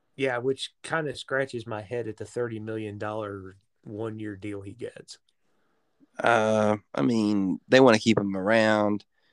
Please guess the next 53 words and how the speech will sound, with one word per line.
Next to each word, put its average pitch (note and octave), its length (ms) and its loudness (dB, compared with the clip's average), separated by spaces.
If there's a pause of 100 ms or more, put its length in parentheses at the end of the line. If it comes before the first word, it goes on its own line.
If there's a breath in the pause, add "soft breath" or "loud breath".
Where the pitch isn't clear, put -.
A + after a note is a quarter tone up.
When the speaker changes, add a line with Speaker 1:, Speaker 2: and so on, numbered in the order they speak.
(300)
Speaker 2:
He's A2+ 180 0
gonna A2+ 200 6
Speaker 1:
I - 20 2
mean, F#2 180 2
Speaker 2:
make A#2 220 6
Speaker 1:
I, - 20 8
Speaker 2:
him G#2 60 6
Speaker 1:
I, - 80 6
Speaker 2:
more A2 120 6
Speaker 1:
I - 20 6
Speaker 2:
than F#2+ 120 2
Speaker 1:
understand G2+ 380 4
why G2+ 80 2
you G2+ 80 2
Speaker 2:
thirty G2 120 0
million, G2 420 -6 (100)
but F#2+ 360 -6
Speaker 1:
Yeah, F3 160 -10
I E3+ 40 -14
mean, E3+ 180 -2
I F3 60 -2
understand E3 320 -4
why C#3+ 100 0
you C3 140 -6
wanna B2+ 260 -8 (200)
keep D#3 200 -6
him B2 120 -8
around, A#2 440 -8
but A2+ 100 -12
it A#2 60 -10
just, A#2+ 260 -10 (100)
I C3+ 120 -8
don't C3 160 -8
know. B2 160 -8
I, A2+ 180 -8
I, B2 200 -6 (120)
I B2+ 120 -4
look C3 260 -6
at C3+ 100 -6
that A#2 160 -8
team B2 220 -10
and A2+ 80 -8
I'm A2 100 -10
thinking, A2 680 -12 (1600)
if C#3 180 -2
I C3+ 120 -2
was C3 180 -2
a A#2+ 60 -12
general A#2 260 -8
manager A2+ 340 -8
and G#2 160 -12
an A2+ 80 -8
owner, G#2+ 400 -8